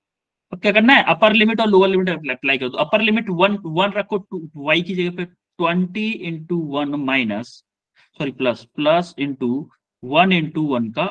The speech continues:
स्क्वायर, into one का स्क्वायर, Minus, minus twenty into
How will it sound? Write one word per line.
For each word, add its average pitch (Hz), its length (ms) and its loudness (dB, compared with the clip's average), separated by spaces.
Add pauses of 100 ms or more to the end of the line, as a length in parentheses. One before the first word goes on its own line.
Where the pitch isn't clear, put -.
(120)
स्क्वायर, - 360 -16 (500)
into 139 300 -6
one 135 200 -2
का 170 200 -4
स्क्वायर, 165 400 -10 (640)
Minus, 135 880 -2
minus 156 420 -2
twenty 170 600 0
into 165 260 -2